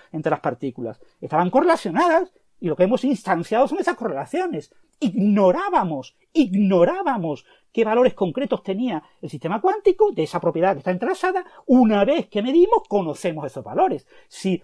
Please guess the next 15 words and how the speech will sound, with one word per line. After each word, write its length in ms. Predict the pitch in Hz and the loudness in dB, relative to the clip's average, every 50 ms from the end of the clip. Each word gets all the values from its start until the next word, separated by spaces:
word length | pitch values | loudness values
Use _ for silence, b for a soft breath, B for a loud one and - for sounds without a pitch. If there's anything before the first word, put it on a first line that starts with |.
| _ _ _ _ _ _ _ _ _ - - | _ _ _ _ _ _ _ _ _ -8 -4
un 280 | 240 233 233 208 165 - | -2 0 0 0 -2 -4
observador 640 | - 180 180 - - 185 156 170 196 277 262 - - _ _ _ _ _ _ _ _ - | -2 -2 -2 -2 -4 -6 -4 0 2 2 2 2 -2 _ _ _ _ _ _ _ _ -8
realiza 500 | - 190 190 151 160 180 202 - - 202 | -6 -4 -4 -2 -2 -4 -4 -4 -4 -4
la 100 | 202 196 | -4 -4
medida 340 | 190 165 202 311 440 359 262 | -4 -4 -4 0 2 2 2
del 140 | 208 160 165 | 2 0 -4
estado 260 | - - 202 190 180 | -4 -2 0 2 2
de 60 | 180 | 2
la 80 | 185 185 | 2 0
partícula 500 | 175 151 - 285 247 - 196 175 - _ - | -2 -4 -6 -8 -6 -4 -4 -4 -4 _ -4
antes 440 | 233 294 339 370 339 254 - 269 196 | -2 0 0 0 0 -2 -2 -2 -2
de 100 | 180 175 | -2 -2
recibir 280 | 147 - - 160 190 208 | -4 -4 -6 -6 -4 -4
la 60 | 208 | -4
información 580 | 202 - 202 185 175 - - 285 285 254 196 | -4 -4 -6 -6 -6 -6 -6 -4 -4 -4 -4